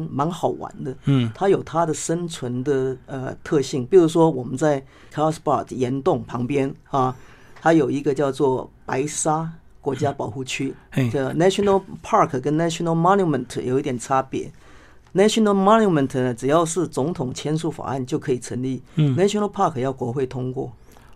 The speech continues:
Speaker 2: 哦，
Speaker 1: 哦。
Speaker 2: 所以难度更高，就对。
Speaker 1: 对，难度更高，
Speaker 2: 嗯。
Speaker 1: 可是它可能更精彩一点。
Speaker 2: 是，是，是。
Speaker 1: 啊，像 National Monument，我刚刚讲的这个白沙，啊，它全部都是石膏的。那因为这个沙丘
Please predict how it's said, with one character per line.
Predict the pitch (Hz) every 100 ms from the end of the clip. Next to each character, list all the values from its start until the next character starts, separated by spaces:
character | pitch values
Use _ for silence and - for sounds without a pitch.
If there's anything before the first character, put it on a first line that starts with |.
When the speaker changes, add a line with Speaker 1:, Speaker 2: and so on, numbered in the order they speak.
| - -
Speaker 2:
哦， | 156 135 127
Speaker 1:
哦。 |
Speaker 2:
所 | 123 170
以 | 147
难 | 139 143 147
度 | 156 143
更 | 165 131
高， | - 123
就 | 120
对。 | 117 113 -
Speaker 1:
对， | - 147
难 | 151 175
度 | 185
更 | 185 160
高， | 165 165
Speaker 2:
嗯。 | 131
Speaker 1:
可 | 113
是 | 135
它 | 165
可 | 165 123
能 | 127
更 | 156 135
精 | 143 147
彩 | - 110
一 | -
点。 | - - -
Speaker 2:
是， | - 127
是， | 113 117
是。 |
Speaker 1:
啊， | 139 131 120
像 | 185 180
National | 180 175 185
Monument， | 175 170 175 156 127 131
我 | 123
刚 | 151
刚 | 165
讲 | 160 120
的 | 123
这 | 143
个 | 135
白 | 127 123
沙， | - 139 143 - _ - - -
啊， | 143 127 131 - -
它 | 156
全 | 160 131 147
部 | 151
都 | 143
是 | 139
石 | - -
膏 | 117 131 127
的。 | 123 127 - - - - -
那 | 185 170
因 | - 196 220
为 | 185
这 | 165
个 | 151
沙 | 127 143 143
丘 | - 147 147